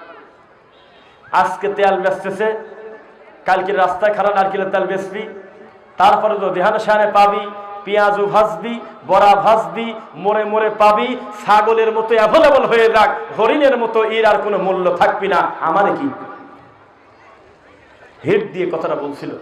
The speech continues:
আজকে যদি এই মাহফিল কমিটির লোক মাহফিল শেষে বলে, "আগামীকালকে দশটার সময় এই একই মাঠে হরিণ দেখানো হবে, আপনারা আসবেন না?" কথা কয় না, আসবেন না।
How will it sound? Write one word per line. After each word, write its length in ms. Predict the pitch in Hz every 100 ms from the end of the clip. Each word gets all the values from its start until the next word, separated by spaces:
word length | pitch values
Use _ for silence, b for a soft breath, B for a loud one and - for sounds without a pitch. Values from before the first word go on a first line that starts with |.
| - - - - - - _ -
আজকে 340 | 180 - - 208
যদি 200 | 208 214
এই 60 |
মাহফিল 440 | 202 214 226 214 208
কমিটির 340 | 214 214 180
লোক 200 | 202 208 -
মাহফিল 360 | 190 220 214 208
শেষে 260 | 202 196
বলে, 300 | 196 202 202 - - -
"আগামীকালকে 640 | 196 220 220 208 202 202
দশটার 420 | - 196 196 240
সময় 400 | 233 - 208 196 190 -
এই 200 | 196 196 202
একই 240 | 202 202
মাঠে 420 | 254 220 202 202 202 - -
হরিণ 300 | 202 277 285
দেখানো 320 | 233 208 208
হবে, 320 | 190 202 202 - -
আপনারা 280 | - - 214
আসবেন 280 | 196 - -
না?" 160 | 214 233 - - - - - - - - - _ - _ - _ -
কথা 160 | 143
কয় 160 | 123 101
না, 80 | 107 - - - - 466 - - - - -
আসবেন 320 | - - 262 269
না। 140 | 220